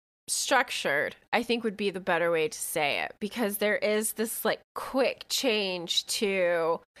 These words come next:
she heard something and then she's under the spell of the Drakkar.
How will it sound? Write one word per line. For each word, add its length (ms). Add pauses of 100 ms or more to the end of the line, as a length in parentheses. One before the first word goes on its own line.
(200)
she 280
heard 380
something 600
and 220
then 220
she's 680 (600)
under 560
the 180
spell 600
of 200
the 60
Drakkar. 760